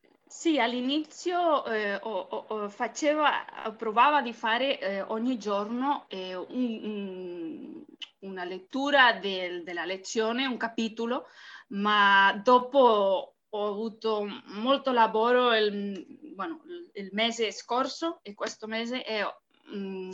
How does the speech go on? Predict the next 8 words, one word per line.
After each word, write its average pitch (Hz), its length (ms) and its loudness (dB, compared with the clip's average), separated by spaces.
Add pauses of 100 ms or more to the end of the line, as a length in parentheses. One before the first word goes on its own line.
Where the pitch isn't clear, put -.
allora 226 420 4
faccio 214 1000 0
un 277 460 0
capitolo 254 580 2
o 214 120 0
due 202 480 0
alla 196 220 2
settimana, 170 640 -10